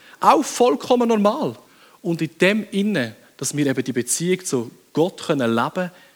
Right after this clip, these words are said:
dürfen wir all das von der tiefsten Klage bis zum höchsten Lob mit ihm höchstpersönlich teilen. Für das ist Jesus Christus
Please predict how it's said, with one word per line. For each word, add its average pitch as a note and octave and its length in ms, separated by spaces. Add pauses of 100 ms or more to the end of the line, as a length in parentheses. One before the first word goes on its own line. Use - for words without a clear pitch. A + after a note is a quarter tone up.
(460)
dürfen B2 280
wir A2+ 120 (120)
all D3+ 240
das B2+ 340
von - 140
der G#2+ 120
tiefsten - 440
Klage C3+ 560 (480)
bis C#3 240
zum A2+ 320
höchsten C3+ 600
Lob B2 460 (720)
mit A2+ 220 (120)
ihm C#3+ 480 (420)
höchstpersönlich A2+ 1040 (680)
teilen. F#2+ 380 (800)
Für C3+ 180
das E3 760 (680)
ist B2+ 220
Jesus D3+ 840 (220)
Christus - 720